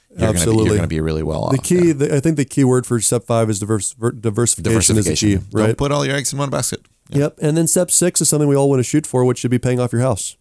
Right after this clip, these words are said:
Speaker 2: right? Um, the
Speaker 1: Uh, tell me about that, 'cause I, I, I, I thought about that, and I had a friend that told me, like, when you really look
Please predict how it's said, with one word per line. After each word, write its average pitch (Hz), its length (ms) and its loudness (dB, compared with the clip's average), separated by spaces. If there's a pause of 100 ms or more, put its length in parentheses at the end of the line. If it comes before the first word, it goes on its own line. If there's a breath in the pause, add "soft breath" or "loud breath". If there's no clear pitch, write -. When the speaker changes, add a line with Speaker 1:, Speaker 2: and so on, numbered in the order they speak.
(560)
Speaker 2:
right? 117 240 0 (160)
Um, 120 360 2
the 135 280 -2
Speaker 1:
Uh, 143 80 -4
tell 214 160 -2
me 220 100 -2
about 143 220 -2
that, 107 160 -2
'cause 117 160 -4
I, 123 160 -4
I, 135 280 -2
I, 135 200 -2
I 139 80 0
thought 156 340 -4
about 139 200 0
that, 127 180 -4 (320 loud breath)
and 113 80 0
I 120 40 0
had 131 180 0
a 113 40 -6
friend 127 380 -4
that 113 140 -4
told 120 180 -2
me, 117 80 -2
like, 107 320 -4 (560 soft breath)
when 135 160 -2
you 131 140 -2
really 151 300 0
look 139 300 -2